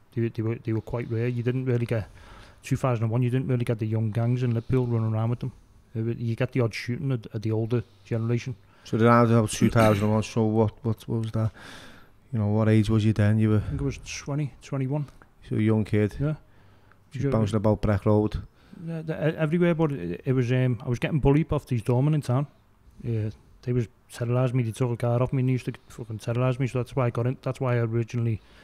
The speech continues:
Speaker 1: purchased the firearm.
Speaker 2: Sold Stormen in, in Liverpool
Speaker 1: Yeah, there
Speaker 2: City
Speaker 1: was
Speaker 2: Centre.
Speaker 1: Liverpool City Centre, yeah. There was, there's a big family of them.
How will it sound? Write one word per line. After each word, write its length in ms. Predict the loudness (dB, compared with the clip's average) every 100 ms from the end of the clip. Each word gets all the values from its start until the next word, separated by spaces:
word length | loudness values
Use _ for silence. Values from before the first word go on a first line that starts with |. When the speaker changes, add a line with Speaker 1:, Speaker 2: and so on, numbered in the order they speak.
| -20 -8 0
Speaker 1:
purchased 320 | 2 4 2
the 80 | 0
firearm. 240 | 0 4
Speaker 2:
Sold 200 | 6 6
Stormen 480 | 8 10 10 8 6
in, 240 | 4 4
in 340 | 2 0 2 4
Liverpool 280 | 6 6 6
Speaker 1:
Yeah, 40 |
there 80 | 6
Speaker 2:
City 60 | 6
Speaker 1:
was 60 |
Speaker 2:
Centre. 240 | 6 6 6
Speaker 1:
Liverpool 280 | 4 4 0
City 220 | -2 -4
Centre, 260 | -4 -2
yeah. 120 | -2 -2
There 80 | -4
was, 120 | -4
there's 180 | -4 -4
a 40 |
big 180 | 0 0
family 280 | 0 0 2
of 40 |
them. 100 | -2